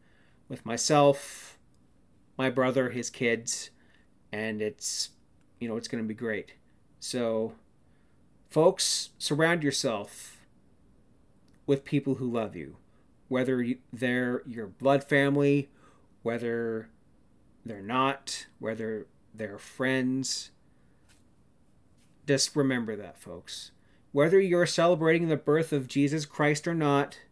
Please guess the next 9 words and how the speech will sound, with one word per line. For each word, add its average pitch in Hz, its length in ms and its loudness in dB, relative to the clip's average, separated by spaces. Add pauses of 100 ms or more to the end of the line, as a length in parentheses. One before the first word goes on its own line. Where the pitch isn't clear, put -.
(520)
whether 123 200 -2
you're 127 160 2
celebrating 123 920 0 (1080)
Hanukkah 160 600 4 (800)
or 104 160 -4
Kwanzaa 135 720 2 (600)
or 110 320 -2
even 131 300 -2
Festivus, 113 800 -2